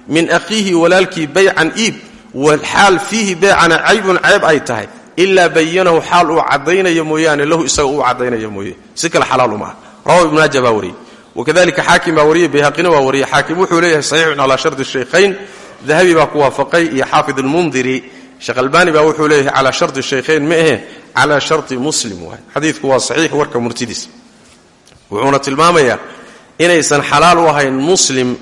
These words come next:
walaalkii oo muslima wax ka iibiyey, beec uu ku og yahay ceeb, ilaa inuu caddeeyo mooye. Soo ma? Waa inaad ceebta caddayso. Waa kaan soo marnay xadiiskii, soo ma garan mayse?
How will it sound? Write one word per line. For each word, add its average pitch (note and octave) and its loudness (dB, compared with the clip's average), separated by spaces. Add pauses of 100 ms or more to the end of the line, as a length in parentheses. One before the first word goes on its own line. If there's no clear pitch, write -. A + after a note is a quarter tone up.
walaalkii D3+ 0
oo C#3+ -2
muslima D3+ -4
wax C3+ 0 (100)
ka G3 2
iibiyey, B2+ -4 (1300)
beec D3+ 0
uu C#3+ -2
ku G3+ -4 (100)
og C#3+ -4
yahay C3+ -2
ceeb, D3+ 2 (720)
ilaa D#3 0
inuu C#3+ -2
caddeeyo A#2 -2
mooye. F#2+ -12 (1600)
Soo A#2 -4
ma? B2 -4 (140)
Waa C3 -4
inaad D3+ -4
ceebta C3 -2
caddayso. G2 -10
Waa C3+ 0
kaan D#3 0
soo F#3+ 0
marnay E3+ 2
xadiiskii, D#3+ -4
soo E3 0
ma F3+ 0
garan F3 -2
mayse? C3+ -6